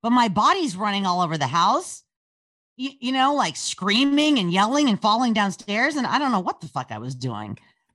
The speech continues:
Um, so at some point, whatever part of me was awake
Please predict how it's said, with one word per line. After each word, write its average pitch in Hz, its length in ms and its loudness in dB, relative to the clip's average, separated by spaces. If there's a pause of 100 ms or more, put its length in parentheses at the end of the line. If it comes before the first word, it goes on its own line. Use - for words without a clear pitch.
(220)
Um, 165 520 2 (420)
so 247 320 4
at 226 200 -2
some 311 340 2
point, 269 480 -2 (1040)
whatever 269 500 2
part 269 300 -2
of 254 100 -4
me 233 140 0
was 196 180 -2
awake 214 520 -2